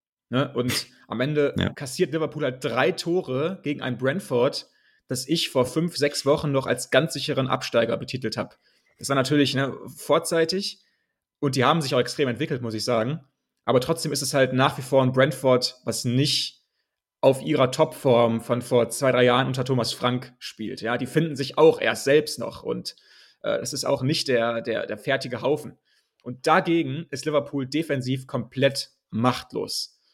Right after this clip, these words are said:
Speaker 1: Und ich hab so lange darüber nachgedacht, wie das sein kann. Der Transfersommer war für mich ein riesiger Fehler von Liverpool,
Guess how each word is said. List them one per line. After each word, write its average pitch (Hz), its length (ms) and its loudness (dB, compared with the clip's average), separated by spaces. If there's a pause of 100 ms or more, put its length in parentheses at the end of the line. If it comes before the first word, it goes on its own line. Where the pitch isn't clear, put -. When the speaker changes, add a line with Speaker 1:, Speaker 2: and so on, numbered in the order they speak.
(340)
Speaker 1:
Und 135 120 -6
ich 127 100 -4
hab - 320 -8 (100)
so 123 280 2
lange 190 200 4
darüber 156 200 2
nachgedacht, 139 520 0
wie 131 60 -8
das 120 120 0
sein 139 220 0
kann. 127 380 -4 (520)
Der 131 100 2
Transfersommer 135 1200 4
war 131 140 2
für 139 140 -2
mich 135 420 0
ein 123 200 6
riesiger 165 680 4
Fehler 113 460 4
von 120 160 -2
Liverpool, 113 640 0